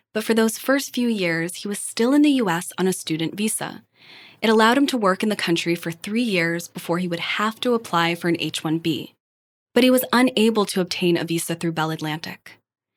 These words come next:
He wanted to remain in the U S. So Manny went back to school on another student visa. This time, he was going for a master's in computer science from the University of Pennsylvania. All the while, he continued working at Bell.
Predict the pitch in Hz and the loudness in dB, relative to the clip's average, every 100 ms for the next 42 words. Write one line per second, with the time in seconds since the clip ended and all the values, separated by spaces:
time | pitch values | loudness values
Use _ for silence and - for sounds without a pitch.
0 | _ - 208 190 214 240 247 233 196 185 | _ -4 0 4 4 4 2 2 4 4
1 | 180 175 170 160 120 - - - _ _ | 4 2 0 -2 -4 -8 -14 -16 _ _
2 | _ _ _ _ _ _ - 240 226 262 | _ _ _ _ _ _ 0 4 6 6
3 | 285 285 208 202 - 220 - 175 170 - | 6 4 4 4 2 -6 -2 0 0 0
4 | 190 190 190 208 208 214 220 196 - - | 2 2 2 2 4 4 2 0 -2 0
5 | 165 156 156 - - 190 - _ _ _ | 0 0 -4 -8 -12 -14 -18 _ _ _
6 | _ _ _ 220 233 - 233 220 226 220 | _ _ _ 0 0 2 2 4 4 4
7 | 214 - 170 175 175 175 170 165 - 180 | 2 2 2 2 2 0 2 0 -2 -2
8 | 175 170 - 165 196 214 - 170 165 165 | 0 -2 -2 -4 -2 0 0 0 0 0
9 | 175 - - - 208 214 214 196 170 - | -4 -8 -16 -4 0 2 2 0 -4 -4
10 | 170 165 165 160 170 160 147 160 - 185 | -4 -4 -4 -6 -6 -8 -8 -8 -8 -14
11 | _ _ _ _ _ _ - 220 254 269 | _ _ _ _ _ _ 4 6 6 4
12 | 269 214 202 202 202 196 - 180 - 185 | 4 6 4 2 0 0 -2 -4 0 0
13 | 185 165 156 175 175 165 - 156 - - | 0 -2 -2 0 0 0 -4 -6 -6 -10